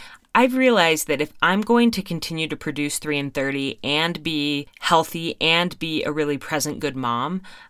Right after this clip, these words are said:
I need to learn how to manage my time better. I'm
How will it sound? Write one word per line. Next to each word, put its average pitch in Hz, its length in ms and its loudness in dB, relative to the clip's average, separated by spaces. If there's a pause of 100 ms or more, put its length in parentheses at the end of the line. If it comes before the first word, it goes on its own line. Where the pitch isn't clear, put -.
(160)
I 185 180 4
need 302 260 2
to 269 120 4
learn 156 420 0
how 160 160 2
to 147 60 0
manage 139 440 -2
my 131 160 -4
time 131 460 -6
better. 76 400 -6 (720)
I'm 320 400 2